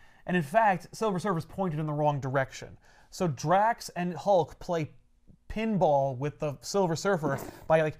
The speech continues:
hitting him with rocks such that he can direct Silver Surfer's, like, raw power on a surfboard at Paradise Omega.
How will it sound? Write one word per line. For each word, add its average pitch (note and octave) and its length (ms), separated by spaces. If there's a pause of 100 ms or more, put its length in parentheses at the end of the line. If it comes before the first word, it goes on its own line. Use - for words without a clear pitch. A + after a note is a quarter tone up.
hitting G3 380
him F3+ 260
with D#3+ 160
rocks D3+ 720 (360)
such F3+ 360
that F3+ 120
he G3 120
can E3 300
direct E3 720
Silver F#3 320
Surfer's, E3+ 540
like, D3 200 (200)
raw E3 260
power E3 680 (240)
on D#3+ 140
a D3 40
surfboard D#3+ 720 (640)
at D#3 240 (200)
Paradise C3 420
Omega. G#2 500